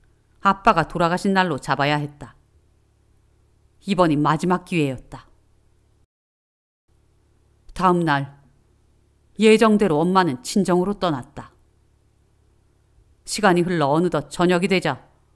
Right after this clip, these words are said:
호석은 빌라 건너편에 자리를 잡았다. 아빠가 사고를 당하기 전에 비공이오 세입자가 외출하면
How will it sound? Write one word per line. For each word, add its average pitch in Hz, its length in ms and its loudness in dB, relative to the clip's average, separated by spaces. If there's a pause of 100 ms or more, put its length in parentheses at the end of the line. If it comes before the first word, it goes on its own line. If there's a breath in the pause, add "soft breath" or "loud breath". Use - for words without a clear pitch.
(260)
호석은 202 460 0
빌라 185 380 0
건너편에 185 640 -4
자리를 151 360 -4
잡았다. - 560 -10 (1800)
아빠가 170 360 0
사고를 185 460 2
당하기 170 320 0
전에 143 320 -4 (600)
비공이오 220 580 2
세입자가 208 540 0
외출하면 151 640 0